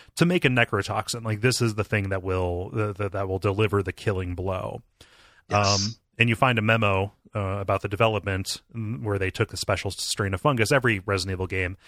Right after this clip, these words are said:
Speaker 1: has this, where they were <laughs> like, "Where from nature we got this," um,
Speaker 2: Yeah.
Speaker 1: you know, to, to do this. And what they've been doing, as I said, they're trying to convert enemy troops into allies,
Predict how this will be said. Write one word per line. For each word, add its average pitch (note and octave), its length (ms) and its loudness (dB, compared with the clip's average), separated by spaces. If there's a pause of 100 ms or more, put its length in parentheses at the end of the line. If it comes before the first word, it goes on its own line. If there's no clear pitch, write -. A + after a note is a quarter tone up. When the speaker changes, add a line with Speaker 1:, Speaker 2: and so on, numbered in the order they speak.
(140)
Speaker 1:
has G2 240 2
this, F2+ 220 -4
where G2 100 -2
they F2+ 200 -2
were G2+ 220 -2
<laughs> A2+ 280 2
like, A2+ 200 -4 (160)
"Where C#3+ 320 4
from B2+ 220 -2
nature A2+ 340 -2
we F#2 160 -8
got F2+ 320 0
this," - 420 -4 (260)
um, G2+ 120 4
Speaker 2:
Yeah. F#2+ 200 4 (120)
Speaker 1:
you G#2+ 140 -2
know, F#2 60 -2
to, F#2 240 -4
to G2+ 140 -6
do G2+ 160 -6
this. F#2 220 -4 (380)
And A2+ 100 4
what A2 100 2
they've A2 120 2
been G#2 120 0
doing, A#2 300 2
as G2+ 140 -2
I - 20 -10
said, F#2 480 -2
they're G2 220 -2
trying G2 240 0
to F#2+ 60 -6
convert G#2+ 440 2
enemy A2 240 2
troops - 320 -2
into G#2 180 -4 (120)
allies, C3 520 2